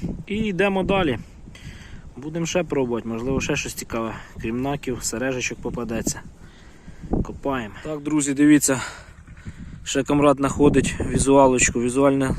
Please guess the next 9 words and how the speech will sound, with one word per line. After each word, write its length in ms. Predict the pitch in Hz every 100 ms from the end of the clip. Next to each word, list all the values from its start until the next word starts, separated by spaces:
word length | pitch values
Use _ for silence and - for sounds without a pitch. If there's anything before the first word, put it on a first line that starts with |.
| -
знахідочка, 640 | 127 156 143 120 120 117
дивіться, 240 | 127 117
яке 260 | 117 120 107 - - - - -
грушоподібне 1000 | 113 123 135 - 127 - 135 143 143 135
прясло. 540 | 123 135 120 - 110 98 - - - - - - - - - - - 101 104
Таке 400 | 107 - 117 104 - -
от 140 | 113 90
два 180 | 117 123
отвора, 540 | 170 208 160 143 123